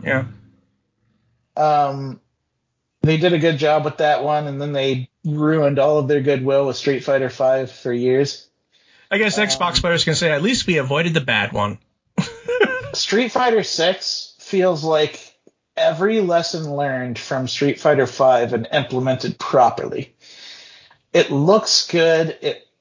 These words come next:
Speaker 2: I've actually had a chance to play some demos, and it feels good even in demos. It's, it's l-, and some of the fe-, and the features that they're doing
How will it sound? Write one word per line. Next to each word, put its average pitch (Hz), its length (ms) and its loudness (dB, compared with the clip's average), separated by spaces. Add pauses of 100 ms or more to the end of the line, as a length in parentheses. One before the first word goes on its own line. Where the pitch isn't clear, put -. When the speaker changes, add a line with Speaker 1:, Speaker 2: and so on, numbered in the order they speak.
(300)
Speaker 2:
I've 160 280 2
actually 175 320 0
had 196 100 2
a 175 60 -2
chance 190 240 0
to 170 60 -10
play 165 220 0
some 175 180 -6
demos, 147 440 0
and 156 100 -6
it 135 120 -6
feels 175 640 0
good 139 240 2
even 147 200 0
in 135 200 -4
demos. 127 720 0 (680)
It's, - 640 0 (1120)
it's - 280 0
l-, 139 300 -4
and 180 280 2
some 247 220 2
of 311 60 -2
the 254 80 4
fe-, 180 300 -4
and 214 180 2
the 214 60 4
features 294 460 0
that 226 80 -2
they're 185 180 2
doing 151 540 0